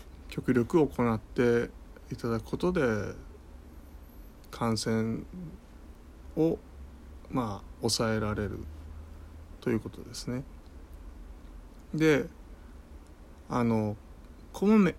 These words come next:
こまめに手を洗いましょう。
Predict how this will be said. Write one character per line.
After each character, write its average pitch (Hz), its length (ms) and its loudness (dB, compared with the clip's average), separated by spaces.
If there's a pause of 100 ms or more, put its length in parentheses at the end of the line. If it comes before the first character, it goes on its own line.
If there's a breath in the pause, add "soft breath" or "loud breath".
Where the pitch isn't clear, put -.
(140)
こ - 120 4
ま 226 160 12
め 170 140 10
に 185 260 8 (420)
手 - 140 8
を 98 180 6
洗 101 180 0
い 104 40 4
ま 98 140 0
し - 120 -2
ょ 98 40 2
う。 - 40 -6